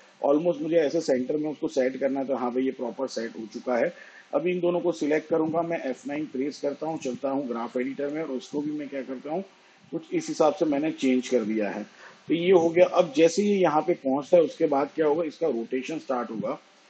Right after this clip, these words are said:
तो अब मुझे rotation property layer की चाहिए, तो यहाँ पे मैंने select कर लिया और मैं चलता हूँ बीस फ्रेम आगे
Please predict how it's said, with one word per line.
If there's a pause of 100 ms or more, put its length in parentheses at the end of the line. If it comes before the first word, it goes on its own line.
(200)
तो
अब
मुझे
rotation
property
layer
की
चाहिए,
तो
यहाँ
पे
मैंने
select
कर
लिया
और
मैं
चलता
हूँ
बीस
फ्रेम
आगे